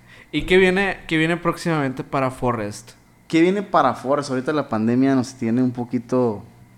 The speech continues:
Speaker 2: parados,
Speaker 1: De-, detenidos.
Speaker 2: ¿no? Detenidos. Y bueno, a todos, ¿no?
Speaker 1: Sí, como muchos proyectos.
Speaker 2: Ahorita Forrest está tranquilo, porque cada quien empezó con sus proyectos. Se casaron dos,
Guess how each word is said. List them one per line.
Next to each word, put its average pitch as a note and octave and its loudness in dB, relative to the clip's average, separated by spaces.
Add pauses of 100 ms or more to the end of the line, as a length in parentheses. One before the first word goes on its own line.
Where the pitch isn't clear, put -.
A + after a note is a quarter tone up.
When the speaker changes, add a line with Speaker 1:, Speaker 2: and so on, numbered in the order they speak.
(360)
Speaker 2:
parados, G#2+ 4
Speaker 1:
De-, A2+ -2
detenidos. A2+ 0
Speaker 2:
¿no? A2 -4
Detenidos. A2+ -2
Y A#2 -2
bueno, A2+ 0
a - -10
todos, C3+ 4
¿no? D3 -2 (200)
Speaker 1:
Sí, C#3 -4
como B2 -6
muchos A2+ -12
proyectos. G#2+ -14
Speaker 2:
Ahorita C3+ 6
Forrest D#3+ 2
está A#2 -6
tranquilo, C3 0 (1120)
porque G2+ -8
cada F#2+ -6
quien A#2 -2
empezó G2+ -4
con A2+ -4
sus A2 -6
proyectos. G2 -6 (400)
Se - -10
casaron F#2+ -8
dos, B2 0